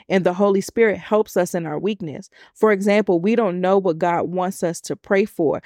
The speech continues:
but the Holy Spirit prays for us with groanings that cannot be expressed in words." So one of the benefits of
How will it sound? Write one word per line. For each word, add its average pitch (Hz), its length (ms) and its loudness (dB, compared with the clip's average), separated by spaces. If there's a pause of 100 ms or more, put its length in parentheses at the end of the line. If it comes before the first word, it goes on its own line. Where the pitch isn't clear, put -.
(160)
but 196 160 2
the 180 100 0
Holy 190 320 2
Spirit 208 500 0
prays 208 380 0
for - 260 -2
us 170 220 -2
with 170 240 -2
groanings 180 520 0
that 165 140 -2
cannot 170 380 -2
be 170 120 0
expressed 175 540 -2
in 160 140 -4
words." 175 380 -2 (220)
So 208 120 4
one 208 220 2
of 240 100 2
the 190 80 2
benefits 202 640 0
of 87 100 0